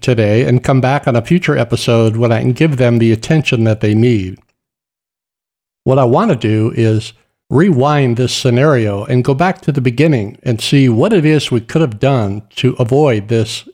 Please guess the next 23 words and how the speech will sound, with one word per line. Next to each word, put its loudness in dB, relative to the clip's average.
impossible -2
situation. -2
The 0
scenario 2
that -2
I 0
described -2
is -4
called 0
carjacking. -2
It's -8
really 4
a 2
robbery -2
of -2
a 2
motor 2
vehicle -2
and 0
robbery 2
of 0
a 0
person. -4